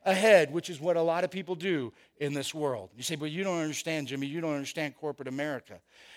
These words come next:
And I would say to you, "Yes, I do. I've been in corporate America, but before I came here, that's what I did." And I would say back to you is you don't understand the God that you say you believe in.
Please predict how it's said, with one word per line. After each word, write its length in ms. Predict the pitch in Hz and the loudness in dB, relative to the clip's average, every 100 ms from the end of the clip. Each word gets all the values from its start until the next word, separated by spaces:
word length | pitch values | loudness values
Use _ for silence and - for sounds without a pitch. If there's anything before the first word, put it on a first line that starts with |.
| - | -6
And 80 | 147 | 0
I 80 | 170 | 0
would 80 | |
say 180 | 151 180 | 0 0
to 80 | 151 | -2
you, 120 | 156 | -4
"Yes, 280 | 156 175 165 | 0 0 2
I 120 | 180 | 0
do. 240 | 175 214 147 | 0 2 2
I've 140 | 143 | 2
been 160 | 190 180 | -2 -2
in 120 | 139 | -4
corporate 320 | 143 127 120 | -6 -6 -8
America, 400 | 120 117 110 151 | -8 -8 -8 -8
but 220 | 135 143 | -4 -6
before 280 | - - 165 | -6 -4 -2
I 80 | 156 | -2
came 280 | - 175 160 | -2 -4 -2
here, 200 | 180 143 | 0 0
that's 220 | 147 - | 0 -2
what 140 | 151 | -4
I 100 | 143 | -4
did." 320 | 131 170 151 107 - - | -2 0 -2 -4 -14 -8
And 100 | 143 | -4
I 100 | 147 | -2
would 100 | 139 | -2
say 120 | 165 | -4
back 360 | 117 170 202 - | 0 2 2 0
to 80 | 147 | -8
you 200 | 135 143 | -6 -6
is 140 | 123 | -4
you 80 | 196 | -4
don't 160 | 165 | -2
understand 440 | 151 143 127 147 139 | -2 -4 -6 -4 -4
the 60 | |
God 320 | 123 151 147 117 | -4 -2 -2 -4
that 60 | |
you 200 | 127 135 | -10 -8
say 160 | 127 143 | -6 -6
you 140 | 131 | -6
believe 360 | 123 131 147 110 | -6 -6 -8 -10
in. 140 | 92 | -14